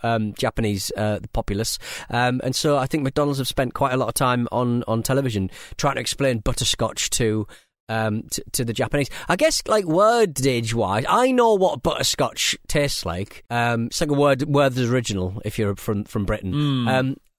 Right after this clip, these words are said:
Speaker 1: but I, I don't really <laughs> know what it is. Like a caramelly, fudgy, toffee kind of flavour, I suppose. It's just a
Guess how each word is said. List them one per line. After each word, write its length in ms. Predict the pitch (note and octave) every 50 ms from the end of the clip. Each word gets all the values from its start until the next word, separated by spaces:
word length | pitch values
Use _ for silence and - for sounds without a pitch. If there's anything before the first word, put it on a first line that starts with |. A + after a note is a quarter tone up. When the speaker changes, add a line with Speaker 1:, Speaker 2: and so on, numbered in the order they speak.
| C3+ -
Speaker 1:
but 200 | F3 F3+ - _ -
I, 100 | - - - -
I 80 | E3 G3+
don't 260 | F#3 C4+ C#4 C4+ A3
really 260 | G3+ G3 F3+ C3+ C3 D#3
<laughs> 80 | B2+ C3
know 240 | D3+ D#3+ D3+ C#3
what 240 | C3+ A#2+ C3 C#3 B2+
it 100 | B2 - -
is. 480 | - D3 C3 G2+ F2+ F#2+ - - - -
Like 140 | E3 F#3+
a 60 | E3+ C3
caramelly, 840 | - - - - D#3 E3+ F3+ F#3 F3+ F3+ E3+ E3 E3 E3 D#3+ D3 C3 _ _ _
fudgy, 840 | _ - - - - - E3 D3 D3 C#3 A#2+ - C#3+ C#3 C#3 C3+ B2+ B2 _ -
toffee 640 | - - D#3 C#3+ - - D3 C#3+ C3+ C3 C3 B2+ - _ _ _ _ _ _ _ _ _ -
kind 280 | - D3+ D3 D3 D3
of 80 | D3 C3+
flavour, 480 | - - D3 C#3 C#3+ D3+ E3+ E3+ E3+ E3+
I 40 |
suppose. 640 | E3+ E3+ F#3 E3+ - F3 F3 G3 A3 A#3 A#3 G#3+ F#3
It's 260 | E3 - - - -
just 220 | - E3+ - - -
a 140 | D#3 C3+